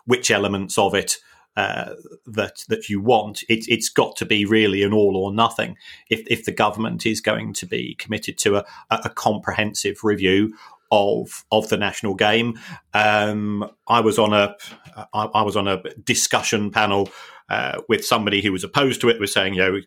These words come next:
government regulation doesn't work, and, uh, it, you know, it's, it's not,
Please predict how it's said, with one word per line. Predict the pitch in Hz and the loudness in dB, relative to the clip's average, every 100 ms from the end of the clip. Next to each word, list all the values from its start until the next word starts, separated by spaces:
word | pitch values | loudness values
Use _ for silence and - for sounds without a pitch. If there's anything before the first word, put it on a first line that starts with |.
| - | -2
government | 98 101 107 | -2 -2 0
regulation | 107 107 101 101 - 92 | 0 0 0 0 -2 -6
doesn't | 87 92 120 | -6 -2 2
work, | 117 110 113 | 4 2 0
and, | 90 92 - - - - - | -4 -6 -16 -20 -20 -10 -4
uh, | 101 110 - | -2 -4 -8
it, | 107 | -4
you | 101 | -2
know, | 95 | -2
it's, | 98 - | -4 -8
it's | 104 | -4
not, | - | -2